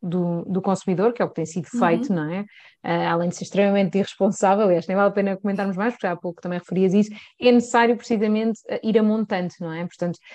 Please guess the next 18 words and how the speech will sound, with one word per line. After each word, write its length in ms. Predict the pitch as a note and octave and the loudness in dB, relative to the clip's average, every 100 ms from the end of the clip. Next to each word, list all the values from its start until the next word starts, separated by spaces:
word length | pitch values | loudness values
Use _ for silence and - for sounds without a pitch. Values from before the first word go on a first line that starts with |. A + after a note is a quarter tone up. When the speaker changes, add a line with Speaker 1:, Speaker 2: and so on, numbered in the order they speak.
| - - | -12 -2
Speaker 1:
ah, 180 | F#3+ | 0
e 140 | A3 G3+ | 4 2
forçar 600 | - G#3+ - G#3+ G3+ G3+ | 4 0 0 2 2 2
a 80 | G3 | 0
que 120 | G3+ | -2
as, 100 | F3 | -2
as, 260 | F#3+ F3+ E3 | -4 -4 -6
as 180 | F3+ E3+ | -6 -4
empresas, 600 | E3+ F#3 G3 F3+ F#3+ - - - - | -4 0 0 0 -4 -6 -14 -20 -8
ah, 240 | F#3 F#3 | -2 0
este 280 | F#3+ F#3+ - | 2 0 0
lado 200 | G3 F#3+ | 0 0
mais, 240 | F#3+ F#3+ - | -2 -2 -4
mais 200 | G3+ G3 | -6 -6
corporativo 800 | - A3+ F#3 G3+ - G3 F3 F#3+ - | -2 -2 0 -2 0 0 -2 -6 -4
faça 260 | G#3 F#3+ G3+ | -2 -2 -6
efetivamente 680 | G3 F3+ F#3 F#3 F#3 F3 | -6 -6 -4 -4 -4 -4
este, 160 | F3+ | -6